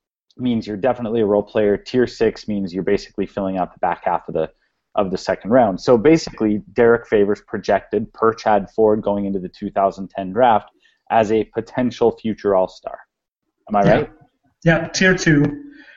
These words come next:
Speaker 2: And so where this led me next, after I kind of looked over all five players, was, and the first thing that, you know, we decided we'd talk about on this podcast is, so Derek Favors was a tier two in two thousand ten.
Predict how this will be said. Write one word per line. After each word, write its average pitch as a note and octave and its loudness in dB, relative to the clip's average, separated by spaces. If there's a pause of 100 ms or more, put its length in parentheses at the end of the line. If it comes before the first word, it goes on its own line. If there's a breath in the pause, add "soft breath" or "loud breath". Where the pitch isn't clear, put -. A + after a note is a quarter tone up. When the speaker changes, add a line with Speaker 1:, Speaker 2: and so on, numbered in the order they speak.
(240 loud breath)
Speaker 2:
And C3 -8
so D#3+ 2 (180)
where E3+ 2
this C#3 -2
led D3 2
me C3+ -2
next, C3+ -2
after C#3+ -6
I B2 -6 (480)
kind C#3+ -6
of B2+ -6
looked C3+ -8
over B2+ -4
all B2 -4
five C3+ -2
players, A#2+ -8
was, - -14 (300 loud breath)
and B2 -8
the A2+ -10
first D#3 0
thing C3 -4
that, B2+ -6 (280)
you B2+ -4
know, A#2 -6
we A#2+ -8
decided C3+ -4
we'd B2 -8
talk B2+ -6
about A#2+ -6
on A2+ -6
this G#2+ -10
podcast A#2+ -6
is, A#2+ -8 (360 loud breath)
so D3 -4
Derek D#3 4
Favors D3 4
was B2+ -4
a A#2 -8
tier D#3 2
two C#3+ 2 (380 soft breath)
in E3 4
two D3 0
thousand C3 -2
ten. A2 -4